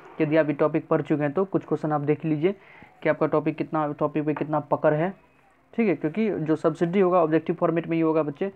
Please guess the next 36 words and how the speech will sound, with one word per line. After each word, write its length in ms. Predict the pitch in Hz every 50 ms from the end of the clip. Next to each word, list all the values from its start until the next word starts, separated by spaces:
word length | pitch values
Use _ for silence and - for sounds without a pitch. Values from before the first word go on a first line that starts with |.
| - _ _ _ _ _ _ _ _ _ -
तो 200 | 170 180 208 214 - _ _ _ _ _ _ -
टिक 140 | 175 165
करना 240 | - 180 160 165 165
रहेगा। 280 | 165 165 165 160 165 165
तो 120 | 160 165
जितना 260 | 147 147 156 170 175
ज़्यादा 220 | 165 156 160 160 160
आप 100 | 156 156
क्वेश्चन 220 | - 156 151 165 156
का 80 | 151
प्रैक्टिस 300 | 147 - 151 143 143 156 151
करके 240 | - 151 139 151
जाएंगे 340 | 143 147 147 143 147 165 202 214 - - _ _ - - - _ -
उतना 200 | 156 156 - 160 151
ज़्यादा 240 | 147 151 147 165
आपके 200 | 160 143 - -
लिए 100 | 160 180
बेटर 280 | 185 156 147 143 147 147
होगा। 220 | 139 135 131 135
ओके, 480 | 135 131 - - _ - 180 - 226 190
तो 240 | 160 143 - - 160
आइए 180 | 156 151 156 156
हम 160 | 160 185 196
शुरू 220 | 185 - - 151
करते 280 | 147 139 147 135 135 147
हैं। 200 | 139 135 131 131 - _ _ _ _ _ _ _ _ _ _ _ _ _ _ _ _ _ _ _ _ _ _ _ _ _ _ _ _ _ _ _ _ _ _ _ _ _ _ _ _ _ _ _ _ _ _ _ _ _ _ _ _ _ _ _ _ _ _ _ _ _ _ - - - - _ _ _ _ _ _ - - - - - - - - _ -
कुछ 180 | - - 185 175
तो 80 | - 190
डायरेक्ट 320 | 160 170 170 185 180 -
क्वेश्चन 260 | - 175 165 170 165
है 60 | 165 160
बच्चे, 220 | 156 151 - 165
सीधे 200 | 165 170 160 165
आंसर 340 | 156 151 156 156 156 165 156
देना 240 | 151 156 151 151 156
है। 140 | 156 160